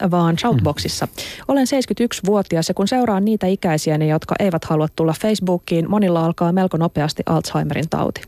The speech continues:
Speaker 1: Facebook on vanhuksille loistava värkki." Mitä sanotte? Pitääkö se ihmisen skarppina?
Speaker 2: Siis monet tekemiset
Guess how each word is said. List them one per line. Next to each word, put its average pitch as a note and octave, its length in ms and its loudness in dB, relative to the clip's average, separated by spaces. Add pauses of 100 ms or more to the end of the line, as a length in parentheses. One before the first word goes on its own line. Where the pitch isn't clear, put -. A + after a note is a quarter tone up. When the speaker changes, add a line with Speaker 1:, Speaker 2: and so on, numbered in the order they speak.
(420)
Speaker 1:
Facebook G3+ 420 0
on F3 160 2
vanhuksille E3 640 0
loistava D#3+ 560 -2
värkki." - 480 -8 (1300)
Mitä F#3+ 180 -2
sanotte? F3 440 -2 (460)
Pitääkö F#3+ 320 -2
se G3 100 0 (400)
ihmisen F3+ 340 0
skarppina? - 520 -8 (1200)
Speaker 2:
Siis - 300 -2
monet C#3+ 500 0 (480)
tekemiset E2+ 520 0